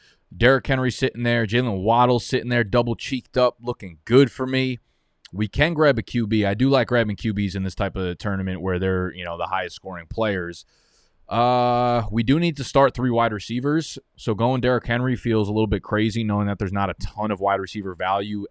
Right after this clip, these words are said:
after him. So I'm gonna get my first wide receiver on the board. We got Bijan, we got Waddle. For those of y'all that, uh, haven't drafted in Best Ball Mania, the starting roster is up on the screen. Let me put myself in the corner.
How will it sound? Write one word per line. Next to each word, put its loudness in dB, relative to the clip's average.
after -2
him. -2
So 2
I'm 4
gonna 2
get 2
my 2
first 0
wide 6
receiver -2
on 0
the -4
board. 0
We 0
got 0
Bijan, 2
we -2
got -2
Waddle. 2
For -6
those 2
of -6
y'all 6
that, 0
uh, -2
haven't 2
drafted 0
in -2
Best -2
Ball 2
Mania, 0
the -2
starting 2
roster -2
is -2
up -10
on -6
the -12
screen. -4
Let -18
me -20
put -18
myself -18
in -20
the -20
corner. -14